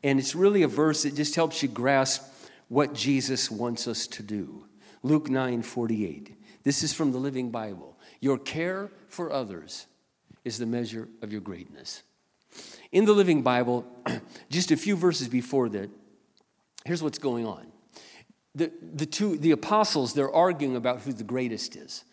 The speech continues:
It's, it's hard to imagine, but not really when you think about men. <laughs> And, um, so they're arguing, you know, "Oh, I wonder who, I wonder who his greatest disciple, I wonder if Jesus, you know, would, uh, pick one of us, who his greatest one is."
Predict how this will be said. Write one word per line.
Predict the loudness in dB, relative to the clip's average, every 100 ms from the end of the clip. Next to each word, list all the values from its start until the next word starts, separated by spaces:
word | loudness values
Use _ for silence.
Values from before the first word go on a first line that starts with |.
| -20 -6
It's, | 0 2
it's | 6
hard | 6 8
to | 8
imagine, | 10 10 10 8 0 2
but | 0 0 -10 -20 _ _ _ 0
not | 4 4
really | 4 2 2
when | 0
you | -2
think | -4 -6
about | -6 -6 -8
men. | -12 -12 -16 -20 -12 -8
<laughs> | -8 -10 -20 -20 -20 -20 -20 -18 0
And, | 6 8 8
um, | 6 6 -2 -10
so | 4 6
they're | 10 12
arguing, | 12 12 8 6
you | 6
know, | 6
"Oh, | 8 10 10 8
I |
wonder | 6 8
who, | 6 4 2 6
I |
wonder | 8 10
who | 8
his | 6
greatest | 6 6 6 2
disciple, | 6 6 6
I | 6
wonder | 8 6
if |
Jesus, | 6 2 4 0 -2 -4
you | 6
know, | 8 8
would, | 6 4 4 4
uh, | 4
pick | 4 2 2 4
one | 4
of | 4
us, | 0 -4 -6
who | 4 4
his | 4
greatest | 4 4 2 0
one | 0 -2
is." | -6 -10 -14